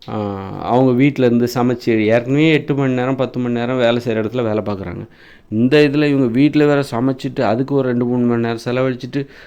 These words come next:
காலையில எந்திரிச்சு அதிகாலை நல்லா தூக்க-, தூங்கவே மாட்டேங்கிறாங்க. காலைல நாலு மணிக்கு எந்திரிச்சு சமைச்சு, பிள்ளைகளுக்கெல்லாம் சமைச்சு கொடுத்து, அப்புறம் வீடு அதை எடுத்துட்டு போ-, அந்த மாதிரி ஏன் சிரமப்படுத்துறீங்க? ஏற்கனவே வேலை செய்ற இடத்துல எட்டு, பத்து மணி நேரம் இருக்காங்க. அப்போ வந்து வேலை செய்ற இடத்துலயே அவங்க அவங்களுக்கு தேவையான உணவை சமைச்சு கொடுக்கணும். அப்போ அதுக்கு வந்து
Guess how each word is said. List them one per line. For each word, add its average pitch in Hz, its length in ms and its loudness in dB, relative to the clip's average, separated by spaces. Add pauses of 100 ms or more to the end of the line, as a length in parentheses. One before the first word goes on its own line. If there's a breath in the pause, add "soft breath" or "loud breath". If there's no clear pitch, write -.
காலையில 127 580 2
எந்திரிச்சு 139 240 -2
அதிகாலை 123 500 0
நல்லா 120 320 -2
தூக்க-, 139 520 -2
தூங்கவே 151 360 0
மாட்டேங்கிறாங்க. 104 640 -4 (380 loud breath)
காலைல 120 240 0
நாலு 113 240 2
மணிக்கு 120 260 0
எந்திரிச்சு 120 340 -2
சமைச்சு, 123 440 -4
பிள்ளைகளுக்கெல்லாம் 120 640 -2
சமைச்சு 123 320 -4
கொடுத்து, 120 380 -6 (340 loud breath)
அப்புறம் 139 340 0
வீடு 139 220 6
அதை 123 120 2
எடுத்துட்டு 117 340 -4
போ-, - 40 -2
அந்த 143 220 2
மாதிரி 160 240 2
ஏன் 147 220 0
சிரமப்படுத்துறீங்க? 117 720 -2 (320 loud breath)
ஏற்கனவே 135 460 0
வேலை 143 260 2
செய்ற 135 40 -4
இடத்துல 131 280 -2
எட்டு, 131 260 0
பத்து 117 180 -4
மணி 110 160 0
நேரம் 113 180 -2
இருக்காங்க. 98 320 -8 (400 loud breath)
அப்போ 127 220 0
வந்து 160 160 2
வேலை 139 300 4
செய்ற 156 160 2
இடத்துலயே 147 300 0
அவங்க 147 260 4
அவங்களுக்கு 135 300 2
தேவையான 135 380 2
உணவை 127 280 0
சமைச்சு 113 320 -2
கொடுக்கணும். 98 380 -2
அப்போ 139 240 -2
அதுக்கு 120 340 -2
வந்து 156 300 -4